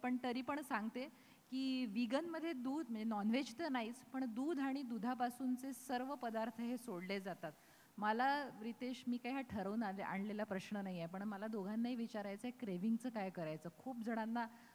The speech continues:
म्हणजे माझ्यासकट चहाचं व्यसन असतं, कॉफीचं व्यसन असतं आणि दुधाचा चहा लागतो. तुम्ही या क्रेव्हिंग्सवर कशी मात करता?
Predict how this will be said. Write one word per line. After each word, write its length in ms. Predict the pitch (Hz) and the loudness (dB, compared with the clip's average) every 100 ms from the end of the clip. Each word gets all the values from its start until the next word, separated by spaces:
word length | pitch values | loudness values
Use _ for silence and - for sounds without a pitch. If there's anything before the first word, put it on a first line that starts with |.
| - | -6
म्हणजे 200 | 202 208 | -2 2
माझ्यासकट 600 | 220 196 226 196 214 220 - | 4 4 2 2 0 -2 0
चहाचं 420 | 220 185 220 247 | 2 4 2 2
व्यसन 340 | 214 202 - 175 | 2 2 0 -2
असतं, 340 | 160 - 139 143 - - - - - | -4 -6 -10 -10 -14 -20 -20 -20 0
कॉफीचं 480 | 202 202 240 233 240 | 4 4 4 2 2
व्यसन 360 | 220 214 208 190 | 2 0 -2 -6
असतं 260 | 185 - | -8 -6
आणि 240 | 160 170 208 | -6 -2 0
दुधाचा 600 | 190 214 214 240 247 254 | 4 6 8 6 6 2
चहा 340 | 254 214 214 | 2 -2 0
लागतो. 480 | 202 180 - 170 156 - - - | 0 0 -2 -6 -8 -10 -20 -4
तुम्ही 180 | 233 269 | 2 2
या 100 | 277 | 2
क्रेव्हिंग्सवर 600 | 277 214 196 247 233 262 | 0 0 4 4 4 0
कशी 260 | 254 - 214 | -2 -2 -2
मात 180 | 180 139 - | -2 -4 -8
करता? 260 | 135 - | -10 -12